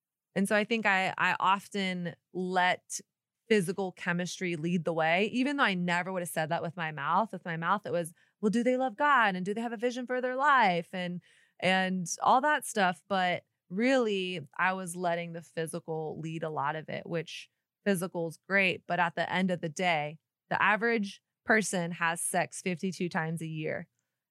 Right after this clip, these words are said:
And so much of, which is, that's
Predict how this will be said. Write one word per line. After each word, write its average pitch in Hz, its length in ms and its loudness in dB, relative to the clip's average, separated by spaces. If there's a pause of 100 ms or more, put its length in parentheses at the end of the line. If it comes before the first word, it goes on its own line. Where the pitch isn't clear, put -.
(140)
And 175 260 4
so 208 440 2
much 208 420 -2
of, 165 320 0
which 240 240 0
is, 277 260 0 (760)
that's 277 380 2